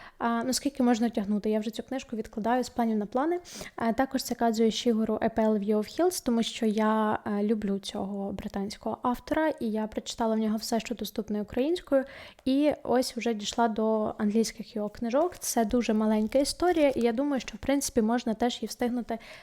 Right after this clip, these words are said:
спробувати встигнути прочитати ще в цьому році. І Нікола Матьє «Діти їхні».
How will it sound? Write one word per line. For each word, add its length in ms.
спробувати 560
встигнути 460
прочитати 560
ще 260
в 80
цьому 260
році. 480
І 240
Нікола 360
Матьє 360
«Діти 280
їхні». 360